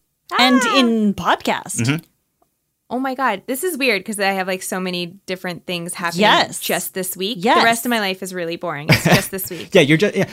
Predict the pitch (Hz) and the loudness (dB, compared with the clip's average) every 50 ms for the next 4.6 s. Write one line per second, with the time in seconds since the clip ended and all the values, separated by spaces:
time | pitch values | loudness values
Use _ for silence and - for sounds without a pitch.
0 | - - 175 214 220 208 196 151 135 123 120 117 107 120 107 117 110 - - 110 | -6 0 2 4 4 4 4 2 4 4 2 2 2 0 0 0 -2 -4 -4 -2
1 | - 127 117 113 107 110 110 101 - 120 107 101 - - - - - 120 131 - | 2 4 4 4 4 2 -2 0 0 0 0 0 -2 -4 -2 0 2 2 2 2
2 | 107 107 104 98 90 - 90 87 107 - 247 240 233 - - 247 240 220 208 208 | 0 0 0 0 -2 -2 -4 -4 0 2 4 4 4 4 4 2 4 4 4 2
3 | 202 196 190 196 190 185 - - - - 214 226 208 208 202 190 190 190 185 - | 2 2 0 0 0 2 4 4 4 4 2 0 2 2 2 2 2 0 -2 -4
4 | 180 196 - - - - - 127 120 101 - | -4 -6 -6 -6 -10 -10 -4 -2 -2 -2 -2